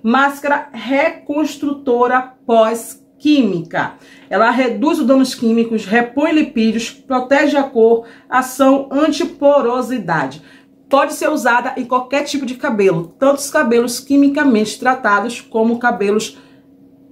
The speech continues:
naturais, cabelos crespos, cabelos cacheados, pode ser usada sim essa reconstrução. Reconstrução, gente, eu sempre recomendo vocês usarem a cada quinze, a cada quinze dias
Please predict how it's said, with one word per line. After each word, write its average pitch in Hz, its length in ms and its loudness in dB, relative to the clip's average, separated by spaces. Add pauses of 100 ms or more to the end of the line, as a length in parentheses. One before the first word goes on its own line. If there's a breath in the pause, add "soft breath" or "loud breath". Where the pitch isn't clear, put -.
(120)
naturais, 220 800 0
cabelos 214 420 0
crespos, 214 440 0
cabelos 208 480 -2
cacheados, 202 720 -2
pode 247 380 0
ser 262 160 -2
usada 208 480 0
sim 208 380 -4 (260 loud breath)
essa 214 280 0
reconstrução. 220 920 -2 (360 loud breath)
Reconstrução, 311 800 -2
gente, 269 260 0
eu 262 60 4
sempre 302 280 -2
recomendo 277 520 2
vocês 247 280 0
usarem 220 380 0
a 226 60 -6
cada 214 320 -2
quinze, 302 640 2 (300)
a 208 80 -4
cada 233 240 0
quinze 285 360 2
dias 233 420 -2